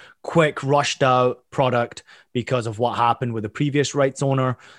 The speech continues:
and C B S had taken it on. So now you've got C B S All Access and you've got C B S Sports H Q. And I got the call from my boss, and it was doing work with C B S Sports H Q. Would I be interested in it? And I said,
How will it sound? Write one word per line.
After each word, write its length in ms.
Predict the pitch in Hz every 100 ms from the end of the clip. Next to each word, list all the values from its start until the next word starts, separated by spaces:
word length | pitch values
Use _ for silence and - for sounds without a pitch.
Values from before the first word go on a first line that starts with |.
| _
and 140 | 117 -
C 120 | 127
B 100 | 123
S 140 | 120
had 120 | 113
taken 280 | - 123 120
it 60 | 113
on. 380 | 135 127 123 120 _ _
So 120 | - 131
now 180 | 139
you've 180 | 151 135
got 260 | 147 131 -
C 120 | 151
B 180 | 131 131
S 320 | 131 127 113
All 240 | - 107 147
Access 500 | 170 - 139 120 -
and 100 | 110
you've 80 |
got 180 | 110 113
C 180 | - 131
B 140 | 117
S 140 | 113 98
Sports 340 | - 113 -
H 220 | 107 -
Q. 340 | - 175 156 139 - - -
And 420 | 127 123 120 120 110 _ _
I 240 | 135 147 139
got 280 | 127 127
the 60 | -
call 260 | - 135 117
from 160 | 117
my 240 | 123 147 139
boss, 400 | 131 123 117 -
and 100 | 117
it 60 |
was 160 | 110 - _ _ _
doing 300 | 139 135 123
work 240 | 120 117
with 180 | 139 123
C 160 | - 120
B 140 | 117
S 100 | 113
Sports 340 | - 123 120 117
H 180 | 107
Q. 200 | - 170
Would 120 | 135 120
I 40 |
be 160 | 104 117
interested 460 | 160 160 131 139
in 100 | 131
it? 140 | 127 117
And 100 | 123
I 120 | 113
said, 360 | - 165 147